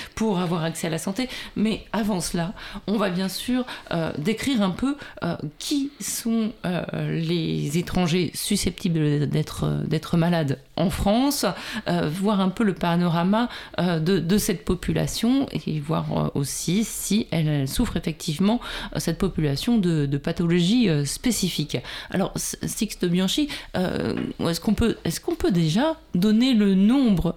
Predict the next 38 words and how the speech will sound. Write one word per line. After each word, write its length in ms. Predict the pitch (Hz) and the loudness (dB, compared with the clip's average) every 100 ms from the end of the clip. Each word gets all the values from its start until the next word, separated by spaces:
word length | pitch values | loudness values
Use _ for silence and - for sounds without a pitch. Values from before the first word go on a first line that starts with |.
| - | -2
d'étrangers 600 | 165 180 175 185 175 202 | 0 0 0 2 4 2
susceptibles 560 | 202 170 - 180 208 | 0 -2 -2 -2 0
d'être 300 | 175 165 - | 2 0 0
malades 240 | 160 160 170 | 2 2 2
en 80 | 175 | 2
France ? 220 | 294 285 - | 0 -2 -6
Je 80 | - | -6
sais 120 | 214 | -4
que 100 | 202 | 0
le, 80 | 196 | 0
le, 300 | 151 156 143 | 2 2 2
les 180 | 139 151 | 2 0
statistiques, 640 | - 160 175 - 226 202 | -2 -2 -2 0 -2 0
euh, 240 | 156 147 - | 0 0 -2
ethniques, 400 | 151 226 415 - | 0 0 0 0
euh, 160 | 180 | 0
c'est 600 | 165 - 170 165 165 160 - | 0 -2 -2 0 0 0 -2
compliqué 440 | 165 208 208 349 | -2 -2 0 2
en 140 | 349 240 | 2 0
France, 340 | - 302 339 | 0 0 2
donc 220 | 202 175 - - - - | 2 0 -4 -12 -10 -2
on 80 | 143 | 0
va 100 | 147 | 0
parler 280 | 143 165 | 0 0
de 100 | 185 | 0
ceux 180 | 151 - | 0 -4
qui 200 | 185 - | -4 -4
sont, 260 | - 196 202 - | -4 -2 -2 0
euh, 240 | 156 - | -2 0
donc 240 | 147 160 | 0 0
de 80 | 139 | 2
nationalité 800 | 151 170 - 180 170 160 156 156 | 2 2 2 2 4 2 2 0
étrangère, 580 | 151 - 151 185 262 240 | 0 0 2 2 4 4
on 80 | 170 | 2
le 100 | 165 | 2
sait, 260 | - 294 294 - - | 0 -2 -2 -10 -12
c'est, 300 | - - 180 | -6 0 0
c'est 180 | 175 | -2